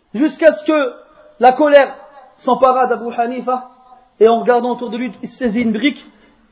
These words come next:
Et là, il frappa la tête de cet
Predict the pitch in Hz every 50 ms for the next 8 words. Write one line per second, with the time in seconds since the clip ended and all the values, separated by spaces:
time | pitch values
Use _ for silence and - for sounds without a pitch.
0 | _ 208 214 220 226 226 226 233 - - 226 226 233 226 - _ _ 220 226 226
1 | 226 _ _ _ _ _ _ _ _ _ _ _ _ _ _ _ 220 220 - -
2 | 285 262 269 285 262 247 240 233 - 262 240 240 - 175 175 196 - 226 202